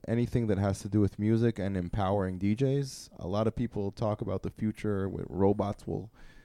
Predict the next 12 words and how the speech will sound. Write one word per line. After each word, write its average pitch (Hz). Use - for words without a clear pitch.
you 110
know, 92
switch -
human 120
beings, 139
and 95
I 110
think 175
in 135
our 131
space 131
it's -